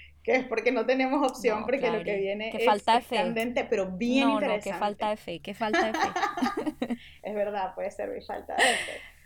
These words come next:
Speaker 1: Bueno, de repente, <laughs> iba a decir un mal chiste, pero no lo
Speaker 2: Yo
Speaker 1: voy a
Speaker 2: ya
Speaker 1: hacer.
Speaker 2: sé lo que estás
Speaker 1: <laughs> Y
Speaker 2: pensando.
Speaker 1: que de repente estuve predestinada <laughs> para tener falta de fe.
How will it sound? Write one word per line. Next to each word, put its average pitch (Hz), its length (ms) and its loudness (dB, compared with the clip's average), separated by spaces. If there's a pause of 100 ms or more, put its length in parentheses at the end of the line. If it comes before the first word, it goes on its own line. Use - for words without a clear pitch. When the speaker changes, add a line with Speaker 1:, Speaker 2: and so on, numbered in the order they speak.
Speaker 1:
Bueno, 311 200 4
de 247 80 8
repente, 240 760 2
<laughs> 302 240 2
iba 214 140 2
a - 20 4
decir 202 240 0
un 208 80 -8
mal 220 180 -4
chiste, 214 440 -4
pero 196 220 -4
no - 120 -8
lo - 60 -2
Speaker 2:
Yo 208 80 2
Speaker 1:
voy 254 80 8
a 220 60 8
Speaker 2:
ya 220 80 6
Speaker 1:
hacer. 226 340 2
Speaker 2:
sé 214 80 -4
lo 214 100 0
que 208 80 -2
estás 180 220 -4
Speaker 1:
<laughs> - 60 -12
Y 180 40 -6
Speaker 2:
pensando. 180 300 -6
Speaker 1:
que 247 100 4
de 247 80 4
repente 254 640 2 (280)
estuve 247 360 2
predestinada 247 720 0
<laughs> 262 140 0
para 277 240 4
tener 311 480 4
falta 269 480 4
de 254 260 -6 (100)
fe. 277 480 -2